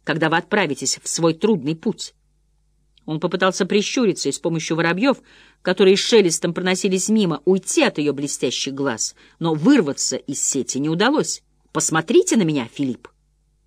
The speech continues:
Я знаю, что ваша скромность не видит величия вашего поступка». Он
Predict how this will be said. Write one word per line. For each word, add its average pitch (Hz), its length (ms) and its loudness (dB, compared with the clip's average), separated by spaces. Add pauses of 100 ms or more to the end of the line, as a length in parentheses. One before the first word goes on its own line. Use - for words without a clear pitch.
(400)
Я 151 160 0
знаю, 190 300 -2
что - 160 -10
ваша 139 240 -6
скромность 175 640 -2 (340)
не 170 200 2
видит 208 300 0
величия 330 380 6
вашего 139 320 -2
поступка». - 720 -6 (640)
Он 254 160 0